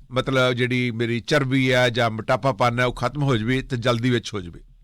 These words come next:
ਪਰ ਅਸੀਂ ਇਹ ਚਾਹੁੰਦੇ ਹਾਂ ਕਿ ਕੋਈ ਐਸੀ ਕੈਮੀਕਲ ਦੀ ਵਰਤੋਂ ਨਾ ਕੀਤੀ ਜਾਵੇ,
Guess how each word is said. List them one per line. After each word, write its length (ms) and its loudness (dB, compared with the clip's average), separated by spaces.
ਪਰ 100 0
ਅਸੀਂ 180 0
ਇਹ 160 -2
ਚਾਹੁੰਦੇ 320 2
ਹਾਂ 60 0
ਕਿ 220 0
ਕੋਈ 340 0
ਐਸੀ 380 2
ਕੈਮੀਕਲ 600 0
ਦੀ 100 2
ਵਰਤੋਂ 340 2
ਨਾ 60 2
ਕੀਤੀ 320 -2
ਜਾਵੇ, 340 2